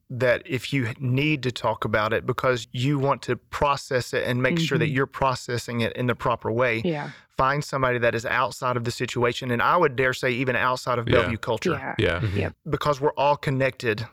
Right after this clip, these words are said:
Speaker 1: Every M A is connected to another M A
Speaker 2: Oh,
Speaker 1: in
Speaker 2: yeah.
Speaker 1: some form or fashion. Many of them are roommates. And so
Speaker 2: Right.
Speaker 1: it's
Speaker 2: Connected to
Speaker 1: hard.
Speaker 2: each other's
Speaker 1: Right.
Speaker 2: supervisors. <laughs>
Speaker 3: Yes.
Speaker 1: Exactly.
Speaker 2: Yeah.
Speaker 1: And so anytime you're talking about your issue with another M A, they're gonna know who you're talking about, even if you try to keep it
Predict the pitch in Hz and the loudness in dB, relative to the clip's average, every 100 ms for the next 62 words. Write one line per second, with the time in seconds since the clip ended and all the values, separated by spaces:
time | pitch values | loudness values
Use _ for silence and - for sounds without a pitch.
0 | - 147 151 143 135 135 131 123 - 131 | 0 2 2 2 2 2 2 2 0 -2
1 | 123 123 123 120 117 117 110 113 104 113 | -2 -2 -2 2 4 2 0 0 0 0
2 | 156 131 - 127 120 127 117 117 113 - | 0 0 0 -2 0 0 0 0 -2 -2
3 | 117 131 127 123 120 113 - - - 123 | -2 0 2 2 0 -2 -14 -16 -6 -2
4 | 123 139 131 120 113 - 123 120 165 127 | 0 2 2 0 -2 -6 -6 0 2 2
5 | 127 - 175 170 165 151 120 180 156 156 | 2 -2 -2 2 4 4 2 0 -4 -2
6 | 139 170 175 147 147 - - - - - | 0 2 2 -2 -6 -8 -10 -2 4 4
7 | 151 214 - 113 113 - 170 160 - 143 | 4 2 2 0 0 -2 -4 -4 -2 0
8 | 135 - 151 151 170 190 170 165 156 151 | 0 4 6 6 4 0 2 2 2 2
9 | 156 151 135 131 135 123 139 - 131 123 | 2 2 2 2 2 2 0 0 0 2
10 | 123 117 113 117 120 139 127 117 135 131 | 2 4 2 2 2 2 2 2 0 0
11 | 120 123 120 117 110 120 117 123 120 117 | 2 2 2 0 -2 0 -2 0 0 0
12 | 113 135 120 117 120 131 123 - - 123 | 0 -2 -2 -4 -4 -2 -4 -4 -4 -2
13 | 104 | -2